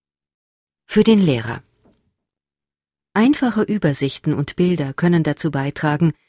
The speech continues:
Ihren Schülern oder Ihrer Familie die Grundsätze und Lehren besser zu vermitteln. Sie können eine zweispaltige Tabelle erstellen.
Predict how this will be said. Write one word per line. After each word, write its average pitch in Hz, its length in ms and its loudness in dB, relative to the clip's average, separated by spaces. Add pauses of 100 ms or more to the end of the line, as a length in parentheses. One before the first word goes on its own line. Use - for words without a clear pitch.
(200)
Ihren 165 340 2
Schülern 240 480 -2
oder 214 340 0
Ihrer 175 220 -4
Familie 160 640 -2 (340)
die 160 120 -2
Grundsätze 185 680 -2
und 156 220 -6
Lehren 147 420 -2
besser 139 400 -4
zu 147 120 -6
vermitteln. 156 640 -4 (1200)
Sie 226 120 0
können 269 300 2
eine 180 220 0
zweispaltige 175 920 -2
Tabelle 160 420 -2
erstellen. 131 720 -6